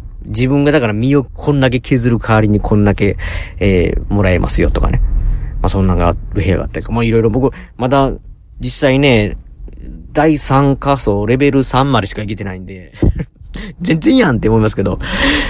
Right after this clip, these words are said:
うーん。なんで、ちょっとね、はっきり、まあ、全貌は見えないわけですけど、いや、これが本当に、めっちゃリプレイしたくなるんですよ。まず、だからさっき言ったみたいに、その、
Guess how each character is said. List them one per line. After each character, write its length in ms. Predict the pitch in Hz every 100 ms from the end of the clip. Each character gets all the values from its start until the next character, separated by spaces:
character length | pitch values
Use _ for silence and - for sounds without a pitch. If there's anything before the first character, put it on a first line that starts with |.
| - - -
う 100 | 101
ー 520 | 98 95 92 90 90
ん。 80 | - - - - - - - -
な 100 | 98
ん 320 | 95 - 110
で、 140 | 107
ち 80 | 107
ょ 40 |
っ 20 | 101
と 140 | 95
ね、 240 | 95 87 -
は 200 | - 113
っ 40 |
き 140 | - 107
り、 60 |
ま 120 | 92
あ、 20 | -
全 240 | 156 147
貌 140 | 135
は 100 | 127
見 160 | 107 92
え 60 | 95
な 100 | 78
い 60 |
わ 80 | 92
け 100 | -
で 60 | -
す 80 |
け 80 | -
ど、 260 | 180 165 - - - - - - -
い 60 | 117
や、 60 | 123
こ 180 | -
れ 60 | 226
が 200 | 190 143
本 240 | 190 208
当 180 | 196 196
に、 340 | 185 135 95 - - - - - - - - - - - - - _ -
め 200 | 127 170
っ 20 | 254
ち 160 | -
ゃ 20 |
リ 140 | 254 240
プ 120 | 285
レ 100 | 330
イ 40 |
し 80 | 123
た 100 | 160
く 100 | -
な 60 | 90
る 60 |
ん 20 | -
で 40 |
す 60 | -
よ。 140 | - - - - - - - - _ _
ま 260 | 123 220 269
ず、 360 | 233 233 113 110
だ 100 | 147
か 40 |
ら 40 | 135
さ 80 | 151
っ 40 |
き 60 | 185
言 80 |
っ 40 | 185
た 80 | 156
み 80 |
た 100 | 117
い 20 | 104
に、 100 | 101
そ 100 | 110
の、 220 | 107